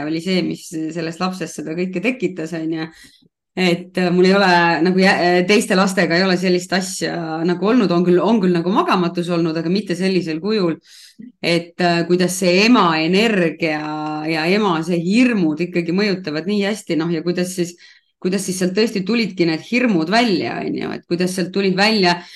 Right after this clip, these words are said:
kuidas sealt tuli selline hirm välja, et, äh,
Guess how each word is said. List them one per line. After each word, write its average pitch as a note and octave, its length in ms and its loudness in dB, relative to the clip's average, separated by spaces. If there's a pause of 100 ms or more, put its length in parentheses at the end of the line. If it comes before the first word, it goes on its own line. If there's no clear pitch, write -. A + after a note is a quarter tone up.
(220)
kuidas F#3 180 -4
sealt G3 160 -2
tuli G#3+ 200 0
selline A3 360 4
hirm A3+ 380 2
välja, A3 500 4
et, F#3 240 -2
äh, F#3 320 2